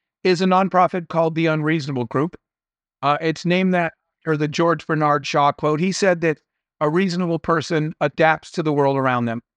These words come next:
An unreasonable person expects the whole world to adapt to them. Therefore, progress is dependent upon the unreasonable.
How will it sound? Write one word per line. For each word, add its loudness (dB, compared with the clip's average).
An -2
unreasonable 2
person -2
expects -2
the 0
whole 2
world 0
to -2
adapt 0
to -6
them. 0
Therefore, 2
progress -12
is -2
dependent -2
upon 0
the 0
unreasonable. -2